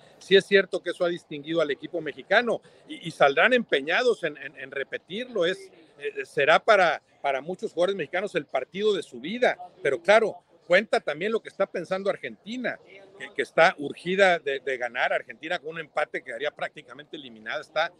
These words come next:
urgida del triunfo. Para México el empate no sería tan malo porque se jugaría el pase ante Arabia. Claro que si quieres empatar, lo que tienes que plantear es el, el, la búsqueda de la victoria, porque si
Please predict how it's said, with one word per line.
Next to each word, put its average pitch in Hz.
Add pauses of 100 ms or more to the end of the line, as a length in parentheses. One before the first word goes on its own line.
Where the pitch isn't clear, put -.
(120)
urgida 165
del 135
triunfo. 180 (160)
Para 139
México 175
el 135
empate 147
no 156
sería 151
tan 131
malo 131
porque -
se 113
jugaría 117 (200)
el 120
pase -
ante 135
Arabia. 123 (240)
Claro 160
que 143
si -
quieres 165
empatar, 151 (320)
lo 131
que 123
tienes 147
que 165
plantear 147
es 151
el, 127
el, 120
la 113
búsqueda 143
de 117
la 113
victoria, 175
porque 113
si 107